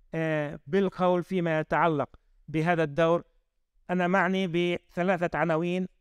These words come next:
عضويًا معها: المؤتمر الشعبي لفلسطين الخارج، والمبادرة فلسطينية أوروبا للعمل الوطني، والمجلس الفلسطيني الأوروبي للعلاقات السياسية.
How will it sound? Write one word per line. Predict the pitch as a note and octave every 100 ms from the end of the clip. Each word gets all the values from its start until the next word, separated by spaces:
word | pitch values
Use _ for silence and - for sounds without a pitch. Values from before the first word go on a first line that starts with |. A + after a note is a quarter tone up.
| _
عضويًا | D3+ D3 D3+ F3+ D#3
معها: | D3+ D3 - D#3 D#3+ _ _ _ _ _ _ _ C#3+
المؤتمر | C#3 C#3+ F#3 E3+ D#3
الشعبي | - E3 D3+
لفلسطين | D3+ D3 - D3
الخارج، | B2 D#3 D3 D3 - _ _ _ _ _ _ _ _ _
والمبادرة | C3 C#3+ D3 D3 - _ C3+ C3 B2+ B2 B2 A#2+ A#2 A#2 B2 C#3 F3+ D#3+ D3+ -
فلسطينية | D3 - D#3+ D#3+
أوروبا | D#3 D#3+ D3+
للعمل | C#3+ C#3+ D3+
الوطني، | D3+ C#3+ D3 D3+ D#3 _ _ _ _ _ _ _ -
والمجلس | C#3 D#3 D#3+ E3 - _ D3+ C3+ E3+ D3 C#3
الفلسطيني | C#3 C3+ C3+ C3 - C#3 - E3+
الأوروبي | D3 D3 D#3 C#3
للعلاقات | C3+ C#3 C3 D3 C#3+
السياسية. | - C3+ C#3 - C3+ C#3+